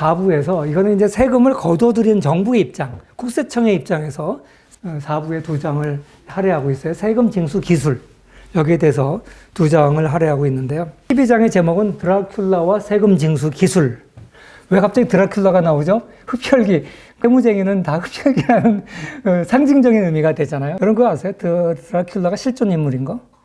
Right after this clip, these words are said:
실존 인물이에요. 루마니아의 영주였어요. 근데 왜 드라큘라가 그러면 이렇게 드라마, 이게 오페라도 나왔고, 그 드라큘라에게 악명을 떨치게 됐냐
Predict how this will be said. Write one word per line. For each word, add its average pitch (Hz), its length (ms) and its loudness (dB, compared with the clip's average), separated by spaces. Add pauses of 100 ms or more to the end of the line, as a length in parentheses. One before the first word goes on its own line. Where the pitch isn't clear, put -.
실존 277 320 2
인물이에요. 135 480 0 (240)
루마니아의 214 720 6
영주였어요. 151 720 0 (400)
근데 233 160 6
왜 214 380 4
드라큘라가 208 720 2
그러면 190 360 -2
이렇게 170 460 -2 (140)
드라마, 170 520 0
이게 208 280 0
오페라도 208 560 0
나왔고, 151 640 -4 (420)
그 170 220 -4
드라큘라에게 185 560 -2
악명을 165 720 2 (580)
떨치게 214 340 0
됐냐 151 460 2